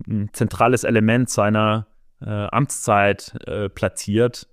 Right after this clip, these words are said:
dann finde ich das schon beachtlich. Ja, nach wie vor super junge Technologie und es ist sofort Wahlkampfthema geworden nach, äh, wenigen Jahren.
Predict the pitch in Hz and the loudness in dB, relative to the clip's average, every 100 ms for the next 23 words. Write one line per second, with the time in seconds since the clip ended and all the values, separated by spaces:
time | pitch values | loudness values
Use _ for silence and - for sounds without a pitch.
0 | _ _ _ - 101 104 110 - 110 - | _ _ _ 2 4 6 4 2 -2 -2
1 | 98 - 98 - 107 - 85 - 98 101 | -4 -2 -2 -2 -4 -6 -8 -2 0 4
2 | 123 135 127 - 113 92 98 151 180 131 | 2 2 -2 2 2 2 0 0 2 2
3 | 135 131 - 120 113 104 110 139 110 113 | 2 0 -2 -2 0 -2 -2 -2 0 0
4 | - 107 - 120 110 95 107 117 101 - | -2 -4 -4 2 2 4 2 2 -2 -2
5 | 104 95 98 90 95 98 117 131 107 104 | -2 0 0 0 2 2 0 -4 -4 -2
6 | 104 104 - 107 104 98 107 107 95 90 | -2 -2 -2 -2 0 2 0 0 0 0
7 | 95 107 | 0 -2